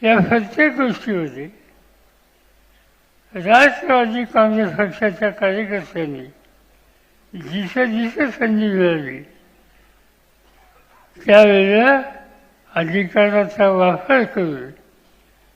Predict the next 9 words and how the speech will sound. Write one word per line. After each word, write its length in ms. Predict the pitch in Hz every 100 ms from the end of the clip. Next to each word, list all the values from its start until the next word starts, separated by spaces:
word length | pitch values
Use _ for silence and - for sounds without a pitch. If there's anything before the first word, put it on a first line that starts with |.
| _ _ _ _ -
त्याची 380 | 190 - 214
पूर्तता 640 | 156 202 165 - 190 190 185
करण्याचा 640 | - 175 165 160 - 165
प्रयत्न 460 | - 160 139 - 151
केला. 180 | - _ _ _ _ _ _ _ _ _ _ _ _ _ _ _ _ _ _ _ _ _ _ _ _ -
आणि 100 | 180 -
त्यामुळं 580 | 190 202 202 220 254 247 - - _ _ _ _ _ _ _ _ _ _ _ _ _ _ _ _ _ _ _ _ _ _ _ _ _ _ -
तुम्हा 380 | 214 240 285 247
सगळ्यांनी 760 | - 220 196 175 147 139 147